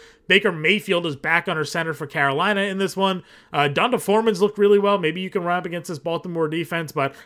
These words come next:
I'm not expecting much out of the Pe-, Ca-, Panthers passing offense. Uh, Baltimore here, we'll see if Andrews comes back. We know Duvernay is gonna be there for, uh, Baltimore. Gus Edwards is questionable, uh,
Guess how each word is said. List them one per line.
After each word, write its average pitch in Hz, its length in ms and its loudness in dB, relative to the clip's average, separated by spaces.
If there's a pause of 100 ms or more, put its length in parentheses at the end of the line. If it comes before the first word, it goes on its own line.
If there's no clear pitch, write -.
I'm 160 120 -8
not 175 140 2
expecting 165 460 -4
much 151 240 -2
out 151 80 2
of 147 60 0
the 147 80 -2
Pe-, 175 240 -8
Ca-, - 220 -12
Panthers 147 380 -4
passing 143 380 -2
offense. 143 480 -4 (360)
Uh, 156 200 4
Baltimore 196 540 2
here, 196 180 4
we'll 170 140 0
see 202 160 0
if 180 120 0
Andrews 175 360 -2
comes 175 240 -6
back. 165 320 -2
We 147 80 -4
know 160 120 0
Duvernay 160 420 -2
is 151 120 -4
gonna 156 160 -6
be 156 140 -2
there 151 220 0
for, 147 440 -2 (300)
uh, 147 180 0
Baltimore. 151 460 0
Gus 180 280 -2
Edwards 180 380 0
is 175 140 -6
questionable, 170 640 -4 (300)
uh, 156 300 0